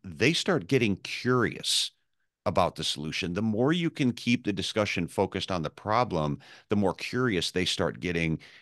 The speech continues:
in the solution, and you can actually generate interest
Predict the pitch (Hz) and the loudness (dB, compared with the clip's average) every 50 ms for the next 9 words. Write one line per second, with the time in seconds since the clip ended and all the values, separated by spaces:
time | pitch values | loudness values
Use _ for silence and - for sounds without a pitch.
0 | _ - - 98 90 82 80 - - 87 90 95 98 - - 90 80 - - 110 | _ -4 -2 -2 0 0 0 -2 -2 -2 -2 -2 -2 -2 -4 -4 -4 -2 0 0
1 | 104 101 110 104 - _ _ - 131 123 127 156 170 - - - 143 127 110 95 | 0 0 0 -2 -4 _ _ -4 -2 0 0 0 0 -2 -4 -2 -2 -2 -2 -2
2 | - - 113 117 117 113 90 101 95 92 90 - _ - 127 156 147 - - - | 0 0 0 2 2 2 4 4 4 4 2 0 _ 2 2 2 2 0 -4 -8
3 | - - - - - - - | -6 -4 -2 -2 -2 -4 -10